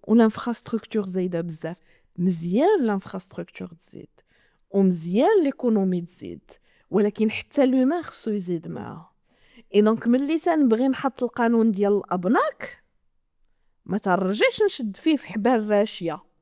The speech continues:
حيت هادوك سي دي زانتيغي ايكونوميك ديغيير. وما تنقولش واش المجتمع مستعد أو غير مستعد،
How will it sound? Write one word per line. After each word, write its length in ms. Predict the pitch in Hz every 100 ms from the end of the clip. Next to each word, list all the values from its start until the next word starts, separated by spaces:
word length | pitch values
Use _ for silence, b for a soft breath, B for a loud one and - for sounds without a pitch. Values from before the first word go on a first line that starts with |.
| _ _ _ _ _
حيت 260 | _ 214 196
هادوك 220 | 175 190
سي 140 | - 190
دي 140 | 185
زانتيغي 540 | 190 233 254 226 233 -
ايكونوميك 680 | 262 - 359 349 302 277 220
ديغيير. 520 | 202 190 175 160 175 - _ _ _ _ _ _ _ _ _ _ _
وما 100 | 175
تنقولش 420 | 185 220 240 -
واش 180 | 453 453
المجتمع 520 | 392 359 - 320 302
مستعد 640 | 247 294 - 302 240 262 -
أو 160 | 240 233
غير 180 | 262
مستعد، 720 | 233 220 - 214 180 185 170